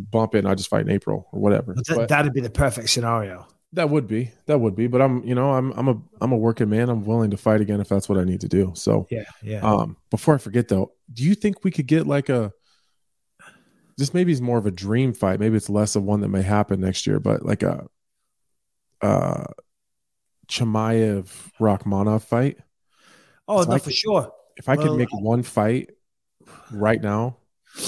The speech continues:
Speaker 1: like, if you had, like, give me three fights you have to make. It's John Jones and Ngannou. It's Chimaev versus, uh, Rakhmonov.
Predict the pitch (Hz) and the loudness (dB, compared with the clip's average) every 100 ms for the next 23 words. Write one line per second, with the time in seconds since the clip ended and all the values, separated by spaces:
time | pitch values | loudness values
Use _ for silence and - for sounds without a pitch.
0 | - 117 117 147 120 117 98 - 117 143 | -6 -4 0 2 2 -2 -4 -6 -2 2
1 | 135 117 123 - 107 - 101 98 90 - | 2 2 -2 0 -2 0 -2 0 -2 -4
2 | - 139 131 120 123 120 110 117 117 113 | -4 0 0 0 -2 -2 0 0 0 -2
3 | - _ _ _ _ _ - 101 - - | -6 _ _ _ _ _ 0 0 0 -4
4 | - - 113 113 120 117 117 101 - - | -6 -4 0 2 2 2 0 -2 -8 -20
5 | _ _ _ _ _ _ 117 110 - 107 | _ _ _ _ _ _ 2 2 0 2
6 | 101 95 - - 104 92 92 57 55 _ | 2 0 -4 -2 2 2 2 -2 -4 _
7 | _ _ _ _ _ _ _ _ _ _ | _ _ _ _ _ _ _ _ _ _
8 | 110 107 117 117 113 110 104 | 0 0 2 2 2 0 -2